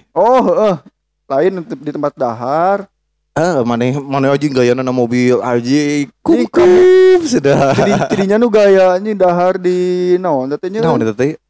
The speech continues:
Speaker 1: Mayasi.
Speaker 2: Ah, Mayasi mah teu gaya anjing.
Speaker 1: Gaya sia teh Mayasi anjir.
Speaker 2: Alah,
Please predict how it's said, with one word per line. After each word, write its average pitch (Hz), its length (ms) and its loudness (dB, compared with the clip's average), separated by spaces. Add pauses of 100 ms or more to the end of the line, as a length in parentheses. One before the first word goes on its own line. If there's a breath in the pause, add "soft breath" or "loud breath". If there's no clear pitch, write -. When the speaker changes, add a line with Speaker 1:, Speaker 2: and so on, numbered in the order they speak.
(160)
Speaker 1:
Mayasi. 196 880 -2
Speaker 2:
Ah, 131 160 -6
Mayasi 101 400 -2
mah 139 80 -2
teu 110 160 -4
gaya 113 400 -2
anjing. 127 320 -8
Speaker 1:
Gaya 170 480 0
sia - 160 -6
teh 165 160 -6
Mayasi 160 560 -4
anjir. 117 400 -8 (260)
Speaker 2:
Alah, 202 300 -4